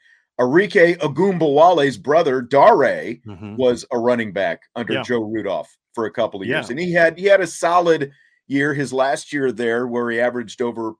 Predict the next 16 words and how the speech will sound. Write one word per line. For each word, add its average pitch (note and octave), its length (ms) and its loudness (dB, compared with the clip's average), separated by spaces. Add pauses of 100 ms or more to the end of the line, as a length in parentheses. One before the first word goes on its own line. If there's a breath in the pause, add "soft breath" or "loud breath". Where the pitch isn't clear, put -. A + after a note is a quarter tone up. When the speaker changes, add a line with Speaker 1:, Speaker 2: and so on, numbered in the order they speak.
Speaker 1:
five B2 300 -2
yards A#2 540 -8 (100)
per A2+ 80 -10
carry. C#3+ 260 -2
He D3 100 0
was D#3+ 120 -2
their C#3+ 160 0
leading E3 280 0
Speaker 2:
Yeah. D3+ 60 -2
Speaker 1:
rusher. D#3 280 0
It B2 60 -4
was C3 140 -8
one F3 140 -2
of D#3 60 -4
the C#3 80 -8
team's G3+ 680 -12